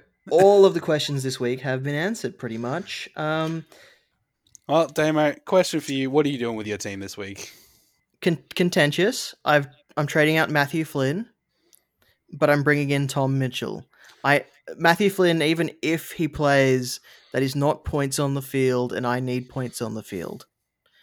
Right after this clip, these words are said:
Speaker 1: So I'm trading M-, Matt Flynn to Tom Mitchell, and I am trading Tyler Brockman down to Caleb Poulter. I had about two hundred and fifty K in my bank.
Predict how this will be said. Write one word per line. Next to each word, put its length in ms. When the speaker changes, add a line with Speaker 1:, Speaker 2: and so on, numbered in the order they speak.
Speaker 1:
So 600
I'm 180
trading 480
M-, 140
Matt 280
Flynn 600
to 160
Tom 320
Mitchell, 640
and 160
I 140
am 280
trading 480
Tyler 360
Brockman 640
down 680
to 580
Caleb 360
Poulter. 420
I 140
had 180
about 280
two 140
hundred 240
and 100
fifty 240
K 180
in 80
my 100
bank. 360